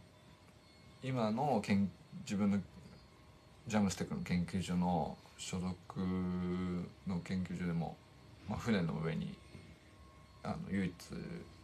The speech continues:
ちゃんとした気象レーダー乗っけてるっていうのは、まあ、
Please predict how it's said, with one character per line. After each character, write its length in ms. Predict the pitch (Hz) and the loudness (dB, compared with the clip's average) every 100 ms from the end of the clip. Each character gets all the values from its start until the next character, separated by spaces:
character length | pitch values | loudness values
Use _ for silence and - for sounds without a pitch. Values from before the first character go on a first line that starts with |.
| - - - | -20 -18 -6
ち 80 | 92 | -2
ゃ 40 | |
ん 40 | 87 | 0
と 100 | 87 | -2
し 80 | |
た 80 | 92 | -4
気 100 | - | -4
象 120 | 92 | 0
レ 140 | 82 85 | 2 2
ー 20 | |
ダ 120 | 76 | 0
ー 40 | 80 | -4
乗 80 | |
っ 20 | - - | -8 -6
け 120 | 92 | -8
て 180 | - - | -6 -6
る 60 | 87 | -2
っ 20 | 95 90 - - - - - - - - - - - - - - - - - - - - - - | 0 0 -4 -10 -16 -16 -20 -20 -20 -20 -20 -20 -20 -20 -20 -20 -20 -20 -20 -20 -20 -20 -14 -2
て 80 | |
い 40 | 85 | -2
う 40 | |
の 80 | 69 | 0
は、 60 | - | 2
ま 140 | |
あ、 80 | 76 | 2